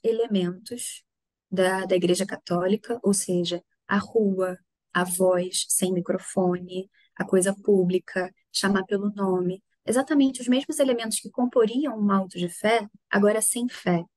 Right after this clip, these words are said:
Então, é uma espécie de positi-, posi-, chave positiva de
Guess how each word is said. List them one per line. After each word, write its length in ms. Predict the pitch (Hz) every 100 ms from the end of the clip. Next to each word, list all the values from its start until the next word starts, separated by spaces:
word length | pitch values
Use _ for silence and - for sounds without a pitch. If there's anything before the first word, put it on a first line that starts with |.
| _ _ _
Então, 280 | 190 196 214
é 60 | 220
uma 100 | 220
espécie 380 | - 214 214 214
de 320 | 208 214 202 -
positi-, 560 | 233 - - 247 233 - _
posi-, 340 | 226 226 226 - -
chave 360 | - 220 247 254
positiva 920 | 233 220 - - 208 220 214 220 220 _ _ -
de 640 | 196 202 202 202 202 196